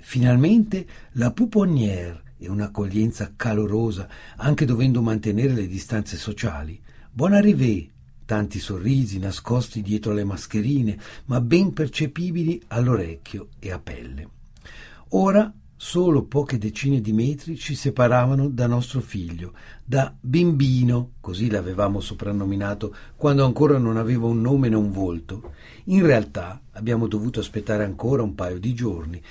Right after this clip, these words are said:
per poterlo incontrare e abbracciare. Ebbene sì, mancava l'esito del tampone fatto al nostro arrivo.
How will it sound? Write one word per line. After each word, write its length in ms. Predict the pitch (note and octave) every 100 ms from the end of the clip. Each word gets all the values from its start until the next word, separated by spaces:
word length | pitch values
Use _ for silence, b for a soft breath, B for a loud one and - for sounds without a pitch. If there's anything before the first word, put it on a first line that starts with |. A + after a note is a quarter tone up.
| B
per 200 | B A#2
poterlo 420 | - G#2+ A2 G#2 G2+
incontrare 800 | G2 G2 F#2+ G2 G2+ F#2+ -
e 100 | -
abbracciare. 800 | F#2+ D#2+ F2 D2+ - E2 D#2+ - B B B
Ebbene 600 | - D3 A3 A#3 E3 -
sì, 400 | - - - - -
mancava 540 | - G2 G2+ C3 A#2+ G#2+
l'esito 600 | G#2 C3+ D3 E3 E3+ E3+
del 220 | F#2+ A2 G#2+
tampone 640 | C3+ C#3+ A#2 F2 F2+ A2+ -
fatto 320 | - G#2+ -
al 80 | A2+
nostro 400 | G#2 G2+ - A2+
arrivo. 480 | G#2 E2+ C2 C2 -